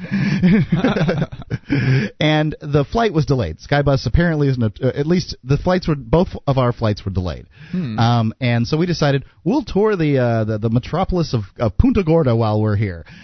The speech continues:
Speaker 1: So we went out, we got a little something to eat, we went down to the, what serves as a mall there, and, um, then we came back. <laughs> Well, um, we were,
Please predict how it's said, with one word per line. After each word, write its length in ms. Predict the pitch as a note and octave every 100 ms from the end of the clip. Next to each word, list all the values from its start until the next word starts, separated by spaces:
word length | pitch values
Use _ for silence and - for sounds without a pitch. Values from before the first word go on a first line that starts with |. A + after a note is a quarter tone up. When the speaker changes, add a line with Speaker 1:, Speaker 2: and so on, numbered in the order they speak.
| - -
Speaker 1:
So 160 | G#3
we 100 | G3+
went 160 | F3 C3+
out, 260 | B2 B2+
we 80 | B2
got 120 | A2+
a 20 | A2
little 140 | G2+
something 300 | - F#2+ F#2+
to 80 | A2+
eat, 220 | D3+ D3+
we 120 | C3
went 160 | A2+ G#2
down 180 | G2+ G2
to 60 |
the, 180 | F2+ F2 -
what 160 | F#2+ - _
serves 340 | - A2+ G2
as 100 | G2
a 60 | G2
mall 320 | A2 A2 G#2+
there, 300 | G2+ G#2 A#2 - - -
and, 380 | - A#2 A#2 A2+
um, 380 | A2+ A2 G#2 G#2 -
then 140 | A2
we 100 | G#2+
came 220 | - F2+
back. 220 | F2 - - - - -
<laughs> 80 | - - G2 A2+ - E3+ - - -
Well, 220 | D#3+ E3+ -
um, 360 | D#3+ D3+ D3 - _ -
we 200 | F#3 A3+
were, 260 | G#3+ F#3